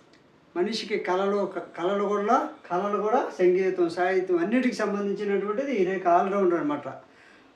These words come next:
ఆల్రౌండరు పో-, పనిచేస్తుంది, ఆల్రౌండర్ పాత్ర పోషిస్తుంది. అయితే ఆయుష్ రేఖ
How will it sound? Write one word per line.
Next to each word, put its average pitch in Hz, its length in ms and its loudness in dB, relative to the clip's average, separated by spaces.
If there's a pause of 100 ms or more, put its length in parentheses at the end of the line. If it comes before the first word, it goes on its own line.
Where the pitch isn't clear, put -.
(960)
ఆల్రౌండరు 202 840 4 (300)
పో-, 196 200 -6 (1080)
పనిచేస్తుంది, 185 580 -2 (720)
ఆల్రౌండర్ 202 540 -4
పాత్ర 175 220 -6
పోషిస్తుంది. 156 600 -12 (800)
అయితే 302 440 0 (2500)
ఆయుష్ 196 220 -2
రేఖ 190 440 -2